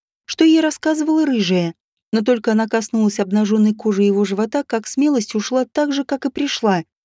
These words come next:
быстро. И ей стало невообразимо стыдно. Кем бы он посчитал её после такого недопустимо вольного поступка? К её шее прижались горячие мужские губы, и она резко дёрнулась. «Борода!» Чуть слышно вырвалось у неё.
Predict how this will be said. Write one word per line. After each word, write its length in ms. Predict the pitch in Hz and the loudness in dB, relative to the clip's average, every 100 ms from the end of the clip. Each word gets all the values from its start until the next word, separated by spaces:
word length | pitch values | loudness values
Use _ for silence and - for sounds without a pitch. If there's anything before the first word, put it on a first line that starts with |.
| - | -2
быстро. 440 | 294 262 - 180 165 _ _ _ - | 0 0 0 -4 -4 _ _ _ 0
И 60 | 294 | 4
ей 120 | 392 | 4
стало 280 | 392 320 311 | 4 2 4
невообразимо 760 | 294 277 285 240 285 277 294 | 4 4 2 2 0 2 2
стыдно. 520 | 285 - 220 175 175 160 _ _ _ - | 0 0 0 2 0 -2 _ _ _ -8
Кем 200 | - 330 | 0 4
бы 80 | 339 | 4
он 100 | 320 | 2
посчитал 500 | 330 - 311 254 208 | 0 -2 0 2 2
её 280 | 202 220 214 | 2 2 2
после 280 | 220 214 | 0 -2
такого 380 | 202 220 269 262 | -4 -2 -2 0
недопустимо 800 | 247 240 226 254 240 - 320 311 | 2 2 0 -2 -4 0 2 4
вольного 360 | 302 294 294 285 | 2 2 2 0
поступка? 680 | 311 311 269 214 - 175 - _ _ _ - | -4 -2 -2 -4 -4 -6 -8 _ _ _ -4
К 80 | |
её 240 | 226 233 247 | 0 0 0
шее 240 | 330 320 | 2 0
прижались 460 | 277 247 269 262 208 | 0 0 0 0 0
горячие 440 | 220 262 262 269 | 0 0 0 0
мужские 440 | 262 262 - 262 226 | 0 -2 -4 -4 0
губы, 400 | 226 170 180 - _ _ _ - | 0 2 -2 -4 _ _ _ -4
и 80 | 262 | 0
она 160 | 311 | 2
резко 300 | 302 294 - | 2 -2 -4
дёрнулась. 680 | 254 226 190 185 175 165 - _ _ _ _ _ - | 0 0 2 0 0 -6 -12 _ _ _ _ _ 0
«Борода!» 680 | 247 262 269 226 220 180 - _ _ _ _ _ _ _ - | 2 2 2 2 4 2 -2 _ _ _ _ _ _ _ -10
Чуть 200 | 220 - | -8 -6
слышно 360 | 247 254 254 | -6 -4 -2
вырвалось 500 | 233 247 247 247 - 254 | 0 0 0 -2 0 2
у 20 | |
неё. 440 | 254 233 202 170 | 2 4 2 0